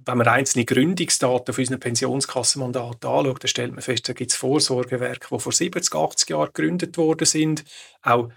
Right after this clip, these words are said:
wirklich schön stabil sind. Also da wird darüber diskutiert, dass man vier Prozent verzinsen kann, obwohl der Bundesrat beispielsweise eins Prozent vorgibt.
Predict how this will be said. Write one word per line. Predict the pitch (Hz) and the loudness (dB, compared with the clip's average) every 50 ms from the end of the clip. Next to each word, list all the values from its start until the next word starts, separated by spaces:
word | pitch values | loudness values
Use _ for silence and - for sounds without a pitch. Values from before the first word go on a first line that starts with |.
| _ _ | _ _
wirklich | - 131 143 151 - - 208 - | 0 0 0 0 2 0 2 2
schön | - - 143 131 131 123 | 4 4 6 6 6 4
stabil | - - - 110 117 - 127 123 131 165 190 | 2 0 0 -4 -4 -6 -6 -6 -4 -4 -2
sind. | 190 - - 208 208 208 202 | 0 0 0 0 -2 -4 -6
Also | 139 131 135 | -4 -4 -2
da | 120 127 127 | -2 0 0
wird | 120 117 120 - | 0 0 0 -2
darüber | 123 117 131 - | -4 -4 -4 -6
diskutiert, | - 123 - - - 127 117 - 135 123 120 120 - | -4 -2 -4 -2 -2 -4 -4 0 -2 -2 -2 -2 -4
dass | 135 - | -6 -4
man | 127 - - - | -4 -4 -6 -4
vier | - - 131 160 180 | -4 0 0 0 0
Prozent | - - 185 185 - - 180 180 185 180 | 0 -2 -2 -2 0 0 0 0 -2 -2
verzinsen | - 180 180 - - - 190 190 - 175 | -4 -2 -2 -2 -2 -2 -2 -2 0 0
kann, | 170 | 0
obwohl | 131 - 131 123 135 131 | 0 0 0 2 2 2
der | - 127 | 0 -2
Bundesrat | 117 127 135 135 143 123 - - 131 117 117 - | 0 0 0 2 2 0 -2 -2 -2 -4 -4 -4
beispielsweise | - 131 - - - 127 - 151 113 - 117 | -4 -4 -4 -4 -6 -8 -6 -2 -2 -2 0
eins | - 170 - - | 2 2 2 2
Prozent | - 180 185 180 190 180 180 185 185 180 | 2 0 0 2 2 2 2 0 -2 -4
vorgibt. | - - 165 170 170 170 - 175 170 170 - - | -2 -2 0 0 0 0 0 -2 -2 -2 -4 -16